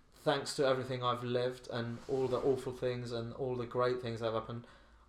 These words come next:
I, I am where I am, and I am very grateful where I am. So I,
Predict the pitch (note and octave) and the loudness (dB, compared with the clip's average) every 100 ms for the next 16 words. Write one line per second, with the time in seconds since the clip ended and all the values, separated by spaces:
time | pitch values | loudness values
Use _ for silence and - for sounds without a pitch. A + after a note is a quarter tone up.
0 | - B2+ B2 B2+ B2 B2+ B2 A#2+ A#2 C3 | 0 2 4 4 6 4 4 6 6 4
1 | B2 A2+ - A#2+ A#2 B2 B2+ C#3+ D3 C3 | 2 0 -4 -6 -4 2 4 6 6 8
2 | C3+ B2+ B2+ A#2 A2+ A2 G#2+ A2 - A#2+ | 6 4 4 2 2 2 0 -4 -2 2
3 | A2+ A2 - - - - - - - - | 2 0 -8 -20 -20 -20 -20 -20 -20 -20
4 | - B2+ | 0 2